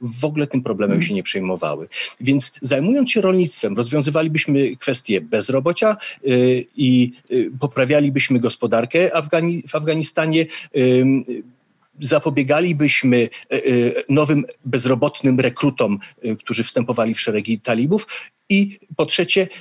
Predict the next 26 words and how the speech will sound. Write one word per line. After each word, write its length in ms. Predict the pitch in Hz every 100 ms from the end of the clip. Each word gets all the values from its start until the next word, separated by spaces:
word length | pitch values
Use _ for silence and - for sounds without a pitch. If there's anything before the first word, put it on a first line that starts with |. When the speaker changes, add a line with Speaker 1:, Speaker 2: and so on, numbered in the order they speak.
| -
Speaker 1:
walczylibyśmy 880 | 151 151 139 208 190 131 117 151 160 -
z 100 | 196
uprawią 400 | 202 196 202 -
opium. 420 | 220 - - - - - 202 -
Mm, 520 | 131 120 120 120 123 127 _ _ - 143
to 100 | -
jest 220 | 170 170 208
jeden 220 | 202 151
z 80 | -
przykładów. 720 | - - 101 71 67 - - 165 -
E, 200 | 127 127
nikt 180 | 156
nie 80 | 190
zastanawiał 460 | 185 185 190 190 185
się 200 | 190 180
nad 300 | 175 170 -
rozwojem, 640 | 156 151 170 170 170 143 156 147
e, 40 | 147
lokalnego 460 | 151 160 160 160
przemysłu. 460 | 156 - 160 139 113
Właściwie, 500 | 123 - 214 202 185 - - -
mm, 600 | - - 165 151 147 143 - - -
Afganistan 640 | 156 165 190 202 - 190
został 420 | 185 - 185 180 - - -
tak 180 | 175 -
puszczony, 800 | - - - 196 190 196 180